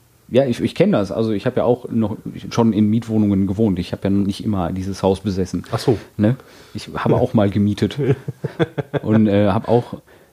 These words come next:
Speaker 1: Schlüssel über Schlüssel gekriegt und wusste dann nicht, wofür die sind. So, das sah aus wie ein Garagenschlüssel, Garage gab es aber nicht.
Speaker 2: Ja, genau, so,
Speaker 1: Ne?
Speaker 2: so, so auch. Ich, was ich noch nicht ausprobiert hab, also wir haben ja einen Innenhof.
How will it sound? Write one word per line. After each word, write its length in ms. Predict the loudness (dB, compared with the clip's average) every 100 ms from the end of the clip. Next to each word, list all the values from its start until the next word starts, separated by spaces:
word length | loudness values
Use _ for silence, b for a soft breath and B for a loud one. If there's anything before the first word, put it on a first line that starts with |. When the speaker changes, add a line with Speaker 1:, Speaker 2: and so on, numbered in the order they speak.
| b _ _ -10
Speaker 1:
Schlüssel 420 | 0 0 4 4
über 180 | 4 2
Schlüssel 340 | 2 2 2
gekriegt 480 | -2 0 0 0 -2
und 280 | 0 0 0
wusste 280 | -2 -2 0
dann 140 | 2
nicht, 180 | 2 -2
wofür 240 | -6 -2
die 100 | 0
sind. 300 | 0 0 -2 b b b b
So, 240 | -6 -4 -2
das 180 | -2 2
sah 80 |
aus 180 | 2 2
wie 40 | 2
ein 60 |
Garagenschlüssel, 760 | 2 2 0 -2 -4 0 2 2
Garage 380 | 0 -2 -2 -2
gab 180 | -2 -2
es 80 |
aber 140 | -4 -6
nicht. 200 | -10 _
Speaker 2:
Ja, 100 | 0
genau, 280 | 2 4 2
so, 120 | 0
Speaker 1:
Ne? 140 | -2 -2
Speaker 2:
so, 240 | -2 -2
so 160 | 0 2
auch. 280 | 2 0 -4 -18 -18 B -10
Ich, 160 | -6 -2
was 100 | 0 0
ich 120 | 4
noch 100 | 4
nicht 180 | 4 2
ausprobiert 480 | -2 -2 2 4 4
hab, 240 | 0 0
also 160 | 0 2
wir 140 | 2
haben 120 | 4
ja 200 | 4 4 2
einen 400 | 0 0 -2 -6 _ _ _
Innenhof. 720 | 2 2 2 0 0 0 -4